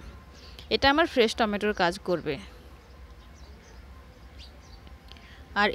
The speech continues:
এর সাথে সাথে অন্য গুঁড়ো মশলা দেব, ওয়ান ফোর টিস্পুন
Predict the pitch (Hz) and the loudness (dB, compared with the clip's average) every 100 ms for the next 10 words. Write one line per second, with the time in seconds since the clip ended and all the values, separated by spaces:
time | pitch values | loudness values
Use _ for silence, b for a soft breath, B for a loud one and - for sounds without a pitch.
0 | 233 269 311 311 311 311 330 247 262 254 | 6 6 4 2 2 4 4 6 4 4
1 | 254 254 254 277 269 233 240 - - - | 4 4 2 2 6 6 4 0 -4 -20
2 | - - - B B B B 214 247 269 | -20 -20 -20 B B B B 6 6 6
3 | 320 330 320 302 - 320 | 4 4 4 2 2 2